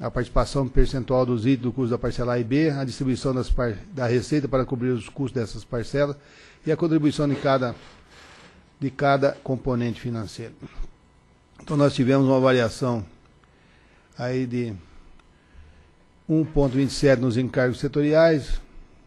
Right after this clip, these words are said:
positivo, teve um, um, na C D E da ordem de ponto sessenta e quatro e no E S S de ponto quarenta e seis. Transporte,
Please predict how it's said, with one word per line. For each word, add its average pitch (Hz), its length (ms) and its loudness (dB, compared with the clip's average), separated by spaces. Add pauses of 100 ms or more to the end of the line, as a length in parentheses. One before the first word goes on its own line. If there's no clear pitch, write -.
(160)
positivo, 139 720 0 (200)
teve 123 160 -4
um, 123 220 -6 (1040)
um, 160 80 -8 (960)
na 131 160 -10
C 139 160 -6
D 131 220 -2
E 120 160 -2
da 117 180 -6
ordem 120 280 -4
de 120 40 -6
ponto 123 320 -10
sessenta 120 400 -8
e 127 60 -6
quatro 151 520 0
e 131 120 -4
no 127 320 -6
E 139 80 -6
S 131 340 -4
S 131 140 -4
de 123 100 -10 (640)
ponto 135 240 -2
quarenta 123 400 -2
e 113 80 -2
seis. 113 220 -8
Transporte, 131 680 -2